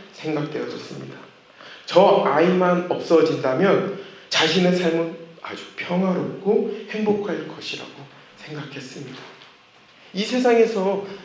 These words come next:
없어져도 무방한 자로 여겼습니다. 그러한 가인을 하나님께서는 그와 같이 하지 말며 그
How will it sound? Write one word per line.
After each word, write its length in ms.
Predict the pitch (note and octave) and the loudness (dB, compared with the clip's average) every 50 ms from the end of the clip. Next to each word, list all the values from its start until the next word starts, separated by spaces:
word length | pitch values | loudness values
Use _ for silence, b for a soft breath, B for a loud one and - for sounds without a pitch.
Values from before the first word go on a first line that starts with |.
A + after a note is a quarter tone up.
| B B B - _ - | B B B -18 _ -2
없어져도 920 | - C3 - - - F#3+ F3+ F3+ D#3 - - F#3 G3 F#3 - - - - - | 0 0 2 2 2 2 2 4 4 2 2 2 0 0 -2 -4 -6 -8 -10
무방한 500 | B2+ B2+ B2+ C3 D3+ D#3 D3+ D3 C3+ - | -8 -6 0 0 2 2 2 0 -2 -2
자로 420 | - - - A#2 A#2+ A#2 A#2+ A#2 - A#2 | -4 -8 -10 -10 -10 -12 -12 -14 -14 -12
여겼습니다. 680 | A2+ A2 A2+ - - G2+ - - - - - - - - - _ _ _ _ _ _ _ _ _ _ B B B B B B | -12 -10 -10 -12 -12 -14 -18 -20 -20 -20 -20 -20 -20 -20 -20 _ _ _ _ _ _ _ _ _ _ B B B B B B
그러한 320 | - D#3+ E3 E3 E3 E3 | 4 4 6 6 6 4
가인을 480 | D#3+ - C#3 C3+ C#3 C#3 C#3 C#3 - - | 4 4 4 6 6 4 4 2 2 4
하나님께서는 880 | G3 G3 F#3+ F3+ E3 F3+ D#3 D3 C#3+ C3+ D3+ F3 - - - - - - - - - | 4 4 6 4 4 2 2 0 0 0 0 0 0 0 -4 -6 -10 -12 -16 -18 -12
그와 280 | - - A#2+ B2 C3 B2+ | -8 -6 -4 -4 -4 -6
같이 320 | A#2 A2+ - - - - | -6 -10 -10 -12 -12 -10
하지 320 | - - - - F3+ F#3 | -10 -10 -8 -4 -2 0
말며 460 | F3 D#3 C#3 C3+ B2+ C3+ E3+ G3 G#3 G3+ B B B B - | 2 2 2 2 0 0 0 -2 -2 -4 B B B B -12
그 480 | - - E3+ E3+ F3 E3+ E3+ E3+ - | -8 -6 -4 -4 -4 -4 -6 -10 -12